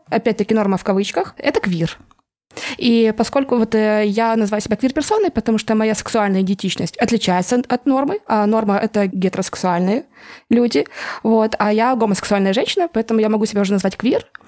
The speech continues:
и я еще называю себя небинарной персоной. Это тоже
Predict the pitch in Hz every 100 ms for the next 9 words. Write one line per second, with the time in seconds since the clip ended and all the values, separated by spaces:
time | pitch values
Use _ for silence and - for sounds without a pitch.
0 | - - - 254 254 196 214 - 226 202
1 | 208 208 214 233 226 170 185 180 233 330
2 | 453 302 - - 269 226 214 208 208 196
3 | 185 175